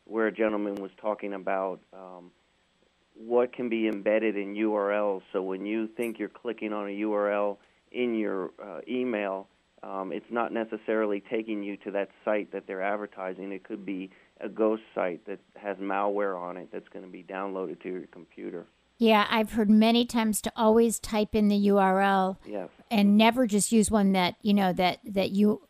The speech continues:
Speaker 2: have somewhere on your computer. Just retype it.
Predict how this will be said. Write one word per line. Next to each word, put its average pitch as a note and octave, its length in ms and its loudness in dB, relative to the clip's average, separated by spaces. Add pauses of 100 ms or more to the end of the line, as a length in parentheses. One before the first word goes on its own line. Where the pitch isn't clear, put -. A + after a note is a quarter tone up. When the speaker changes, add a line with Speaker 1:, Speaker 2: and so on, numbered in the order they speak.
(160)
Speaker 2:
have F#3+ 340 -2
somewhere G3+ 440 2
on F#3 160 -2
your F3 80 -6
computer. F#3+ 460 -2
Just F3+ 280 -6 (100)
retype G#3 680 2
it. F3 140 -6